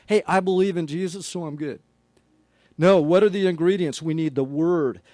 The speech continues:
We need faith. We need the empowering of the Spirit, and we need to be people of prayer.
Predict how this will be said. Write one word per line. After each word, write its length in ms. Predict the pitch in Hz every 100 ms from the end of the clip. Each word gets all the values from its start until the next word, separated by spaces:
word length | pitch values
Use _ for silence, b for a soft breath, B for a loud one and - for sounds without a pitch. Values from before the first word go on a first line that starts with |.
| b
We 140 | 160 160
need 220 | 160 120
faith. 580 | _ 180 180 151 - b b
We 140 | 160 165
need 200 | 170 170
the 120 | 165
empowering 600 | 151 139 160 175 180 180
of 80 | 165
the 80 | 143
Spirit, 520 | - - 185 180 -
and 160 | 165 147
we 120 | 147
need 380 | 139 156 175 165
to 60 | 147
be 200 | 131 127
people 600 | - 165 165 170 160 -
of 120 | 127
prayer. 460 | - 151 151 120